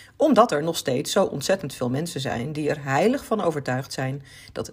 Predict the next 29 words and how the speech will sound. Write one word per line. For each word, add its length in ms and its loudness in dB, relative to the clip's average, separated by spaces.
dikker 300 0
zijn 400 0
per 220 0
definitie 600 -2
gepaard 400 -4
gaat 320 -4
met 260 -6
gezondheidsproblemen 1000 -2
en 220 4
dat 200 -4
afvallen 480 2
dan 180 0
dus 300 -4
de 200 -2
remedie 600 -2
is. 300 -10
De 200 2
oplossing 580 2
voor 220 0
het 200 -2
zogezegde 640 -4
probleem. 640 -4
Ook 220 6
artsen, 560 2
praktijkondersteuners, 1300 -2
fysiotherapeuten 880 2
en 160 -2
andere 280 0
paramedici 800 -4